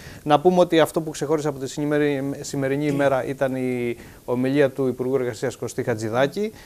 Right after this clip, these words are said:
Ε, έβγαλε τον Πρωθυπουργό Κυριάκο Μητσοτάκη από το κάδρο των παρακολουθήσεων σε σχέση με τη δική του υπόθεση, που όπως, ε, φαίνεται ήταν και αυτός παρακολουθούμενος από την αεπ. Ε, επίσης είχαμε την σφοδρή αντιπαράθεση του Άδων Γεωργιάδη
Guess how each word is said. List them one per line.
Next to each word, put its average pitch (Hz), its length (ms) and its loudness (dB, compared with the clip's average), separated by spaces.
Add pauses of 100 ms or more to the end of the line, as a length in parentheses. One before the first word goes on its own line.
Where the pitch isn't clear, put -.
(180)
Ε, 131 380 4
έβγαλε 147 640 4
τον 123 300 -2
Πρωθυπουργό 123 440 -2
Κυριάκο 117 360 -2
Μητσοτάκη 117 400 -6
από 113 160 -6
το 113 100 -6
κάδρο 117 300 -2
των 131 200 -4
παρακολουθήσεων 120 760 -4
σε 120 140 -8
σχέση 135 340 -4
με 123 60 -4
τη 117 80 -6
δική 117 280 -4
του 120 80 -4
υπόθεση, 127 480 -2
που 120 120 -2
όπως, 117 340 -4
ε, 113 260 0
φαίνεται 117 380 -2
ήταν 123 320 -4
και 107 100 -4
αυτός 110 320 -6
παρακολουθούμενος 113 680 -4
από 127 240 0
την 117 180 -4
αεπ. 165 200 2 (460)
Ε, 143 200 6
επίσης 160 520 2
είχαμε 185 280 0
την 165 160 -2
σφοδρή 156 500 4
αντιπαράθεση 123 600 2
του 123 140 0
Άδων 131 180 0
Γεωργιάδη 120 760 0